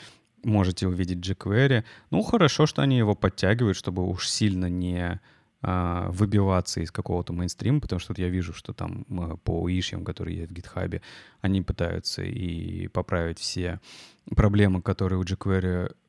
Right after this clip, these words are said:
возникают, э, вместе с E S M-модулями, потому что, понятное <laughs> дело, оно работать не будет так, как надо. Плюс и появилось огромное количество нативных, э, методов, которые дублируют jQuery, да, и тут нужна нормальная совместимость, чтобы это всё не падало, потому что, ну,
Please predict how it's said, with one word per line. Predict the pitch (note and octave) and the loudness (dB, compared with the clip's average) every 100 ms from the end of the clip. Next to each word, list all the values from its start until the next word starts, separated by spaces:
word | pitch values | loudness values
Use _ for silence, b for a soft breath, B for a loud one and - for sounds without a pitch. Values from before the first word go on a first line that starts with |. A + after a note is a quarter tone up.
| - | -4
возникают, | A2 G2+ G2 G2+ G2+ F#2+ F2+ F2 - | 2 2 2 0 2 4 2 0 -4
э, | E2+ F2 F2+ F2 F2 | -4 -2 -4 -6 -2
вместе | F#2+ F2+ - - | -2 -2 -4 -4
с | - | -4
E | F2 F2 F2+ | -4 -4 -2
S | F2 - | -2 0
M-модулями, | C3+ D3+ C#3+ A#2+ A#2 A2 G#2 G2+ G2+ | 0 2 2 2 2 2 2 -2 -4
потому | - E2 | -4 -6
что, | E2+ - | -10 -10
понятное | - F2+ F2+ - | -4 0 0 -2
<laughs> | |
дело, | - - F#2+ | -2 0 0
оно | F2+ F#2+ | 0 0
работать | F2 F2 F2 - | -2 -2 -4 -4
не | F2+ | -4
будет | E2+ E2+ E2+ | -4 -4 -4
так, | E2+ | -8
как | - - | -8 -8
надо. | F#2 F2+ F2 - B B B | -4 -4 -6 -10 B B B
Плюс | - G2+ F#2+ G2 | 2 2 2 -4
и | |
появилось | F2+ G2 F#2+ F#2 F2+ | -4 0 0 0 0
огромное | F#2 F#2 F#2 F#2 | -2 -2 -4 -4
количество | F2+ F2 - | -4 -4 -4
нативных, | F#2 F#2+ - A#2+ A#2+ A2 - | -2 0 4 4 4 2 -2
э, | - F#2+ F#2 F2+ F2+ F2+ | -2 -2 -2 -2 -2 -2
методов, | F#2 G2+ G2+ - F2 - | -2 0 0 0 -6 -4
которые | F2 F2+ F2+ F2 F2 B B | -6 -2 -2 -2 -6 B B
дублируют | G2 G2+ F#2 F#2 F2+ F2 E2+ | -2 0 2 2 0 -2 -4
jQuery, | F2+ - E2 E2 | -8 -4 -4 -4
да, | E2 F#2 | -2 -2
и | E2+ | -2
тут | - - | -4 -8
нужна | E2 E2 E2+ | -8 -6 -6
нормальная | E2 E2+ E2+ E2 E2 E2+ | -6 -6 -6 -6 -8 -8
совместимость, | - E2+ F2+ F2+ - F#2 - | -8 -6 -6 -6 -4 -4 -6
чтобы | E2+ E2 | -8 -8
это | E2 | -8
всё | - F2 | -8 -6
не | F2 | -6
падало, | - D#2+ D2+ E2 | -6 -6 -6 -12
потому | - E2+ | -12 -12
что, | F2 - | -12 -12
ну, | E2+ E2+ | -10 -10